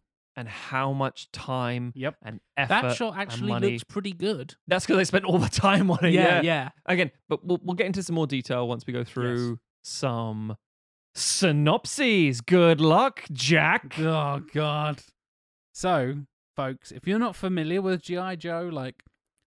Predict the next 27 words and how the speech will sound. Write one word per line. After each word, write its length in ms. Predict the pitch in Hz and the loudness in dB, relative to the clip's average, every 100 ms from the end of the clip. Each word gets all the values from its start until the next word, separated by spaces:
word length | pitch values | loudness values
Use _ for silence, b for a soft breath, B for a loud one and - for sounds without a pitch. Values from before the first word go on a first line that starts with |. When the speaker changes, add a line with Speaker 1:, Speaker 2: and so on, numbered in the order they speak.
| _ - | _ -8
Speaker 2:
terms 640 | - 185 196 208 202 - | -2 0 0 -2 -4 -6
and, 140 | 147 | -6
like, 220 | 123 113 113 - | -6 -8 -14 -12
proper 240 | 175 - | -10 -8
names 460 | 143 165 170 165 143 | -4 -2 -2 -4 -6
and 140 | 156 | -8
stuff, 520 | 147 165 156 - _ _ _ _ _ _ _ _ _ _ - | -6 -4 -4 -6 _ _ _ _ _ _ _ _ _ _ -14
sorry. 520 | - 127 165 196 196 _ _ _ 320 - - | -10 -8 -8 -8 -10 _ _ _ -10 -2 2
Speaker 3:
Yeah. 220 | - 131 | 2 2
Speaker 2:
<laughs> 640 | - 320 294 240 - _ | 0 -2 -8 -14 -18 _
'Cause 140 | 147 | -4
I'm 140 | 147 160 | -2 0
just 160 | 165 | -2
gonna 200 | - 165 | -2 0
list 300 | 156 170 - 170 | 0 -2 -2 -4
a 40 | |
bunch 280 | 151 165 175 | -2 -2 -2
of 100 | 147 | -6
stuff 380 | - - 175 - | -6 -2 -2 -4
at 80 | 165 | -2
you 180 | 185 175 | -2 -2
that 120 | 131 | -4
doesn't 260 | 151 151 | -4 -4
make 160 | 147 160 | -4 -4
Speaker 3:
<laughs> 60 | 165 | -4
Speaker 2:
any 120 | 147 | -6
sense. 360 | - 151 151 | -4 -4 -4